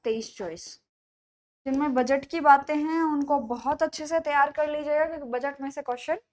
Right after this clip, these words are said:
आते हैं। बजट तेईस चौबीस में इनको प्रतिदिन कर दिया गया है।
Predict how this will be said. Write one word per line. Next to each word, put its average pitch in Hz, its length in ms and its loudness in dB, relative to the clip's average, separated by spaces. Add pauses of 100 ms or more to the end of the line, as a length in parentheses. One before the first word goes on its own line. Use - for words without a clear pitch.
आते 226 260 -2
हैं। 190 160 -8 (400)
बजट 254 240 2
तेईस 262 300 0
चौबीस 247 320 -2
में 277 120 -2
इनको 277 280 0 (480)
प्रतिदिन 339 520 0
कर 240 180 0
दिया 190 280 -6
गया 170 220 -8
है। - 120 -10